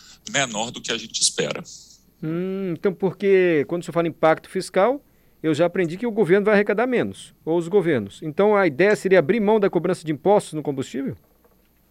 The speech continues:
Speaker 1: Sim, é, na verdade, tramitam duas propostas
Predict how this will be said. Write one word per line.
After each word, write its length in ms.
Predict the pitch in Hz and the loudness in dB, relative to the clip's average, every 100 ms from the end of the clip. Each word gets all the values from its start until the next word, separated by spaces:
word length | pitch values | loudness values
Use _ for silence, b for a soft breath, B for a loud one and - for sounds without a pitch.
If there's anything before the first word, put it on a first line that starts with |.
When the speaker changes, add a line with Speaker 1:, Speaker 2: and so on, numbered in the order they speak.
| _ B B B B - | _ B B B B 0
Speaker 1:
Sim, 400 | - 165 147 - | 2 2 -2 -2
é, 380 | 107 117 110 87 | 0 0 0 -4
na 140 | 123 | -4
verdade, 500 | 139 127 135 131 160 - - | -4 0 0 0 -6 -14 -6
tramitam 520 | 151 127 147 180 147 | -6 -4 -8 -10 -14
duas 280 | 117 175 185 | -14 -6 -6
propostas 920 | - 131 - 113 123 - - - - | -6 -12 -10 -8 -4 -4 -4 -6 -6